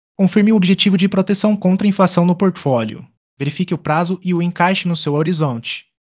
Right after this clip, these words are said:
Considere tributação e liquidez. Avalie o custo de conversão de moeda se houver exposição internacional. Tabela: comparação rápida entre ipca e U S tits. Aspecto: ipca Brasil. U S tits é a proteção de inflação, sim.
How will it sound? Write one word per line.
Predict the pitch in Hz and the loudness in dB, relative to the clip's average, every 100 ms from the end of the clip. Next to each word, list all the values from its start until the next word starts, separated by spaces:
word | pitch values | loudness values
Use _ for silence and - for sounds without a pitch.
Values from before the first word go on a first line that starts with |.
| _ | _
Considere | - 196 240 151 131 | 0 2 4 2 2
tributação | - 143 143 143 - 151 160 165 | 0 -2 0 -2 0 0 0 0
e | |
liquidez. | 160 151 131 117 110 - - _ _ _ - | -4 -2 -2 -2 -2 -6 -10 _ _ _ -4
Avalie | 131 143 160 | 0 2 2
o | 156 | 0
custo | - 180 180 | 0 -2 0
de | 135 | -4
conversão | 139 180 196 214 - 170 | -4 -2 0 2 2 2
de | 175 | 4
moeda | 190 175 156 | 4 4 2
se | 156 214 | 2 0
houver | 180 165 | 4 4
exposição | 175 180 214 214 - 165 | 2 0 0 0 2 2
internacional. | 190 196 180 185 170 147 104 - - _ _ | 2 2 2 2 0 0 -2 -8 -18 _ _
Tabela: | 131 120 123 101 - _ | -6 -2 -2 -4 -12 _
comparação | 160 160 160 - 156 | -4 -2 -2 -2 -4
rápida | 120 131 139 170 | -2 -4 -4 -4
entre | 160 147 | -2 -2
ipca | 131 127 135 - - | -4 -6 -12 -12 -4
e | |
U | 196 | 0
S | 185 180 185 | 0 0 -4
tits. | - 170 - | -4 -4 -4
Aspecto: | 156 160 151 - | -6 -4 -6 -6
ipca | 139 151 | -6 -4
Brasil. | 156 156 147 185 | 0 0 0 0
U | 196 | 0
S | 170 175 | 0 -2
tits | 180 185 - - | -4 -4 -4 -4
é | |
a | 185 170 | 0 0
proteção | 165 180 180 170 - 160 | -2 -4 -4 -4 -2 -2
de | 156 | -2
inflação, | 160 170 156 160 | -2 -4 -2 -2
sim. | 160 - 117 220 | -4 -4 -6 -8